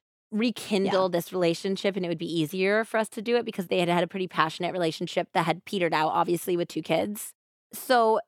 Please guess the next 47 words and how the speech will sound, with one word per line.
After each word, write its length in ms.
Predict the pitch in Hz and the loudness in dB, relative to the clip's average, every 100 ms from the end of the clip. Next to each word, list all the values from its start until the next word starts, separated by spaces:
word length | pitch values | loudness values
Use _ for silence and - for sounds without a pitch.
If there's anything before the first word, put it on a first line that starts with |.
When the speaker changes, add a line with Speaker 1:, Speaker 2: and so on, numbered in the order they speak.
| - | -8
Speaker 1:
they 480 | 196 226 226 220 190 | 0 4 6 4 2
made 160 | 202 | 0
a 60 | 185 | 0
plan 560 | - 220 170 160 170 - | 0 0 2 0 -4 -6
that 400 | 196 190 175 - - - | -2 2 4 2 -2 -2
Diane 380 | 190 180 185 180 | 0 2 0 0
would 160 | 180 175 | -2 -4
leave 360 | 196 233 247 | -4 -2 0
the 60 | 202 | -2
kids, 580 | - 156 147 170 196 - | -2 0 0 -2 -8 -10
the 100 | 175 | -8
three-year-old 540 | - 175 165 165 160 | -2 0 2 2 0
and 140 | 160 165 | 0 -4
the 20 | |
three-month-old, 1080 | - 175 165 165 160 - - 160 151 151 185 | -2 0 2 0 -4 -10 -2 2 2 -2 0
with 140 | 196 190 | 0 2
her 120 | 175 | 0
mom 320 | 160 156 160 | 0 -2 0
for 100 | 175 | 0
a 40 | 160 | 0
couple 220 | 170 160 | 0 -2
nights. 400 | 156 156 165 - | -2 -4 -6 -4
And 120 | 196 | 0
then 80 | 190 | 0
it 80 | 185 | 2
sounded 300 | 190 202 190 | 0 0 0
like 140 | 185 | 0
either 160 | 185 180 | 0 -2
she'd 160 | 185 | -4
come 160 | 190 190 | -2 2
back 180 | 165 160 | 0 0
and 80 | |
get 140 | 165 170 | -8 -8
the 40 | |
kids 280 | - 180 170 | -2 0 0
or 440 | 190 180 170 170 170 | 2 4 4 4 0
her 100 | 180 | 0
mother 220 | 175 170 | 0 -2
was 80 | 160 | -4
gonna 160 | 170 | -6
drive 340 | 160 156 151 160 | 0 2 2 0
the 60 | 160 | -4
kids 400 | 151 156 - - - | -4 -8 -12 -18 -16
to 200 | - 175 | -6 -4
their 180 | 151 151 | -2 0
house 400 | 180 208 240 - | 2 2 0 -8
Speaker 2:
Okay. 220 | - 160 | -2 -2